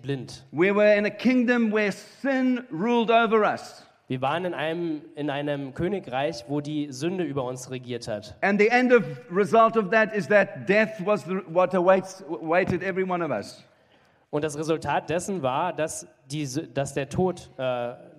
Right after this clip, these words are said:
Speaker 1: das Resultat ist und auf uns
Speaker 2: Death was
Speaker 1: wartet.
Speaker 2: our destiny. Death was our destiny.
Speaker 1: Der Tod war unser Schicksal.
Speaker 2: And the devil held us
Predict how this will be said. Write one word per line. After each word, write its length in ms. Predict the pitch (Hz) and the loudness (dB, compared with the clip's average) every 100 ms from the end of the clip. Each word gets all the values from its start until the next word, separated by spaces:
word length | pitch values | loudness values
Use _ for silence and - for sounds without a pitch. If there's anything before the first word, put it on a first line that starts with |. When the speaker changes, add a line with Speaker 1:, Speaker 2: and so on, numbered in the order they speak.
| _ | _
Speaker 1:
das 240 | 135 127 | -10 -8
Resultat 440 | 135 123 120 120 117 | -8 -8 -6 -6 -6
ist 100 | 117 | -10
und 100 | 117 | -10
auf 120 | 110 | -2
uns 80 | 190 | 2
Speaker 2:
Death 240 | 226 233 226 | 2 2 0
was 140 | 233 | 2
Speaker 1:
wartet. 20 | |
Speaker 2:
our 160 | 220 196 202 | 2 2 2
destiny. 640 | 226 226 240 240 240 240 202 - _ _ _ _ _ _ _ _ _ - | 0 -2 0 2 2 0 -4 -12 _ _ _ _ _ _ _ _ _ -2
Death 280 | 185 208 185 | 0 0 -2
was 180 | 180 160 | -4 -2
our 180 | 151 143 | -2 -2
destiny. 680 | 170 170 - 180 190 220 202 - | -4 -6 -8 -8 -6 -8 -12 -6
Speaker 1:
Der 120 | 147 | -4
Tod 360 | 143 185 214 - | -2 -2 -2 -2
war 180 | 151 156 | -2 -2
unser 480 | 156 160 160 156 147 | -4 -2 0 0 -4
Schicksal. 600 | - 175 135 107 101 - _ | -6 -8 -4 -4 -4 -10 _
Speaker 2:
And 200 | - 175 | -2 0
the 100 | 190 147 - - _ | -2 -2 -10 -20 _
devil 460 | 214 240 233 233 208 | 2 2 2 2 0
held 340 | - 202 214 208 | -2 0 2 0
us 220 | 180 | -2